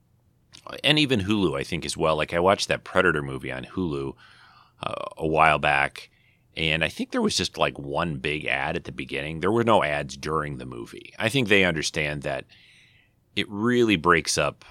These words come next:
a movie when you have ads, much more than a T V show. T V shows are designed, it's funny, even when I watch the new Star Trek shows on Paramount Plus,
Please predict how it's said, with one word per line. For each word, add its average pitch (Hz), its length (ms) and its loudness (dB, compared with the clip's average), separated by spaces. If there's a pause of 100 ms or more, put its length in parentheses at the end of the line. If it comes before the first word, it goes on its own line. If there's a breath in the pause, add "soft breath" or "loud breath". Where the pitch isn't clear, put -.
(140)
a 80 80 -4
movie 73 760 -6
when 78 180 -8
you 71 100 -8
have 64 300 -4
ads, 62 560 -6
much 85 260 -4
more 80 220 0
than 71 160 -10
a 64 60 -12
T 73 200 -8
V 69 160 -10
show. - 200 -10
T - 200 -2
V 190 140 0
shows 127 280 0
are 95 60 2
designed, 82 640 -2 (340 loud breath)
it's 120 180 0
funny, 123 320 2
even 135 340 0
when 160 140 2
I 127 40 2
watch 98 520 4
the 87 80 -2
new 87 140 0
Star 82 300 2
Trek 80 320 -2
shows 71 400 -2
on 64 360 -8 (100)
Paramount 69 440 -6
Plus, - 460 -4